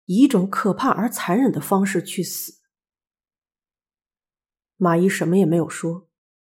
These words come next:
似乎对祥太郎的话没有意见。祥太郎的讲解继续。那么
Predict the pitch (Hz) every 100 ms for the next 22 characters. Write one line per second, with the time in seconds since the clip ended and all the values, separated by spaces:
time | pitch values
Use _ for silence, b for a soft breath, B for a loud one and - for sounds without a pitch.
0 | _ _ _ _ _ - - 277 302 285
1 | 202 170 196 202 165 170 190 185 160 -
2 | _ _ 180 175 220 196 160 - - -
3 | _ _ _ _ _ _ _ _ _ _
4 | _ _ _ _ _ _ - 185 175 185
5 | 170 175 175 151 180 190 139 170 147 -
6 | 151 - _ _ _ _ _ _ _ _
7 | _ _ _ _ _ _ _ _ _ 226
8 | 185 165 160 -